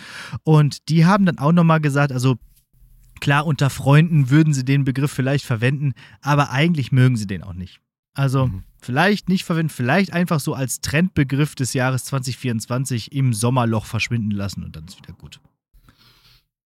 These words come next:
Speaker 1: So.
Speaker 2: Jetzt so ein Flugzeug, oder?
Speaker 1: Jetzt ist ein Flugzeug, oder? Was ist denn hier los? <laughs>
Speaker 2: Ein, ein wahres Fest für deinen kurzen.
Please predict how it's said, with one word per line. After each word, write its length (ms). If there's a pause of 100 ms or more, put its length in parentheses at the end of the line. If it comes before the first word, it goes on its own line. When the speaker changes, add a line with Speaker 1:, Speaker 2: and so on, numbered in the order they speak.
(1800)
Speaker 1:
So. 180
Speaker 2:
Jetzt 160
so 60
ein 80
Flugzeug, 580
oder? 80
Speaker 1:
Jetzt 140
ist 180
ein 60
Flugzeug, 520
oder? 240 (160)
Was 120
ist 120
denn 100
hier 180
los? 520 (160)
<laughs> 1600
Speaker 2:
Ein, 200 (100)
ein 280
wahres 340
Fest 340
für 120
deinen 260
kurzen. 420